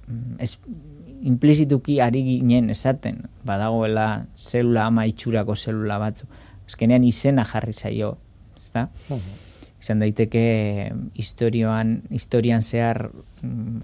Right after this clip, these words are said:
Speaker 1: modaren jarraipen moduan zelula amak zeudelako nahiko pilpilean, ba, mm, minbizia ikertzen duen zientzilariok hori aprobetxatuz izen hori jarri izana.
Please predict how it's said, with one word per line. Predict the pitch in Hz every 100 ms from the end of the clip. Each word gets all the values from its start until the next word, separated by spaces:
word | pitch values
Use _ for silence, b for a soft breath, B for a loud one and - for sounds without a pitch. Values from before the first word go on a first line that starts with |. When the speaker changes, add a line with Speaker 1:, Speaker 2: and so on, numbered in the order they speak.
| -
Speaker 1:
modaren | 123 117 120 117 117
jarraipen | 113 110 110 117 117
moduan | 110 113 120 117 113 117 113 -
zelula | - 113 117 113
amak | 113 120 113 - - - -
zeudelako | - 113 117 113 113 113 113 113 B B B B -
nahiko | 113 110 110 110
pilpilean, | 117 113 117 113 110 113 117
ba, | 104 107 98 104 - B B -
mm, | - 139 160 - -
minbizia | 127 113 117 120 113
ikertzen | 113 117 123 117
duen | 113 113 113 113 120 123
zientzilariok | 117 113 120 117 117 123 120
hori | 120 117 113 113 B B B
aprobetxatuz | 113 120 117 113 117 127 117 117
izen | 110 117
hori | 113 113
jarri | - 110 104
izana. | - 120 110